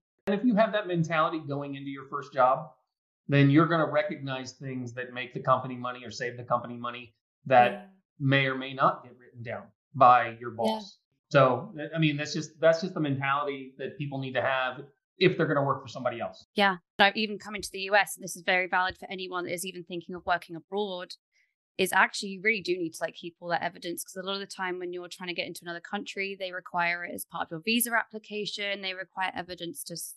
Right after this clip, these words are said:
Speaker 2: to just, like, why you deserve to be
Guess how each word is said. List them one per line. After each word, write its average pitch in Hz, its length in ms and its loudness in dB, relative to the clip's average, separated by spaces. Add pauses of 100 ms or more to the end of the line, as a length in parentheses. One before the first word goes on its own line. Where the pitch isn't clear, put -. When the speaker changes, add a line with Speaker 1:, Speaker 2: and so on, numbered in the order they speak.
(140)
Speaker 2:
to 175 240 -8
just, 170 300 -4
like, - 140 -14 (100)
why 165 540 -4 (540)
you 180 200 0
deserve 165 520 2
to - 160 -10
be 156 440 -2